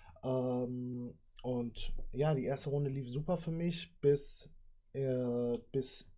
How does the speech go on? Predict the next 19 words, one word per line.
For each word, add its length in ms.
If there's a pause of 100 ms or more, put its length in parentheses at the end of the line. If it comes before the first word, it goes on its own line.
(240)
Ende 500
der 140
ersten 300
Runde, 460
in 80
den 120
letzten 380
zehn 260
Sekunden, 760
hab 200
ich 100
dann 300
so 140
einen 140
Stromschlag 760
in 120
die 80
Ferse 300
bekommen, 480